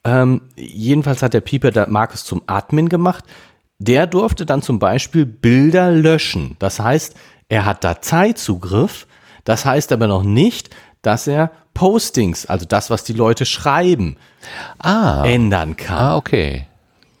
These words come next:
Speaker 2: Er kann den
Speaker 1: Weil das ist,
Speaker 2: File-Server
Speaker 1: das ist
Speaker 2: ändern, dann sozusagen.
Speaker 1: Genau, er hat,
Speaker 2: Ah, ja.
Speaker 1: er hat nämlich genau Zugriff auf den File-Server.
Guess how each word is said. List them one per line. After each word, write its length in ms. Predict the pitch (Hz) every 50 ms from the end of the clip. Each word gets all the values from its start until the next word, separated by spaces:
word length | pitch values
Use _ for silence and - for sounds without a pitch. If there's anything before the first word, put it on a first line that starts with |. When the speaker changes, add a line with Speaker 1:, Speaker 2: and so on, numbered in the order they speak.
| _ _ _
Speaker 2:
Er 60 | -
kann 160 | - 113 110
den 160 | 101 101 95
Speaker 1:
Weil 80 | 117 113
das 240 | 107 123 139 139 -
ist, 60 | -
Speaker 2:
File-Server 280 | 104 90 85 87 -
Speaker 1:
das 100 | 135 82 170
ist 100 | - 82
Speaker 2:
ändern, 240 | 78 73 76 76 -
dann 340 | - 85 82 78 76 73 76 76
sozusagen. 480 | 87 80 - - - 76 76 73 73
Speaker 1:
Genau, 300 | - 240 233 190 101 85
er 200 | - 120 151 151
hat, 100 | 160 185
Speaker 2:
Ah, 20 | 123
ja. 140 | 98 76 - -
Speaker 1:
er 220 | 185 190 214 202
hat 140 | 214 190 -
nämlich 180 | 160 151 147 -
genau 280 | 131 123 147 165 214
Zugriff 540 | 214 - - - 214 220 - - 170 151 -
auf 140 | - 117 -
den 160 | - 101 95 -
File-Server. 840 | - - 165 196 220 190 - - 101 82 78 82 98 127 170 247